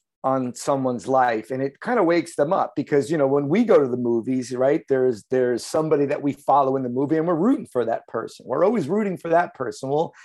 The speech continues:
so I thought, let me put a spin on this, and we're all starting in a mo-, starring in a movie, and that movie began with your first breath and it ends with your last breath. And like you said,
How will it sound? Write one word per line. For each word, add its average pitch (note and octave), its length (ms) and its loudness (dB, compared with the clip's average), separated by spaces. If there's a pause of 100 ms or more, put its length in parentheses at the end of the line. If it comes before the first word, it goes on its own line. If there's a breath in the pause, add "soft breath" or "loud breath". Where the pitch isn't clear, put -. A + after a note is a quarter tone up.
(140 loud breath)
so E3+ 260 2
I G#3 120 2
thought, G3+ 320 2
let - 140 -2
me - 100 -10
put A#3+ 140 2
a G3 60 2
spin B3+ 320 0
on C#3 200 2
this, D#3 320 -4
and F3+ 220 -2 (460)
we're B3 180 2
all C4+ 180 2
starting D3 500 2
in A#2+ 100 -4
a A#2 40 -6
mo-, A#2+ 280 -8
starring C#3 460 2
in B2 80 -4
a A#2+ 40 -4
movie, A#2+ 320 -2
and A2+ 100 -6
that D#3 160 -4
movie F#3 300 -2
began D3+ 440 -4
with D#3 120 -8
your C3 140 -2
first C#3+ 340 -2
breath C3 300 0 (600 loud breath)
and C3+ 120 0
it C3 160 -4
ends C#3+ 280 0
with D3 220 -4
your C#3 180 4
last A#2 480 0
breath. - 280 -4 (560)
And B2 100 -4
like B2+ 180 -2
you D#3+ 100 2
said, C#3 340 0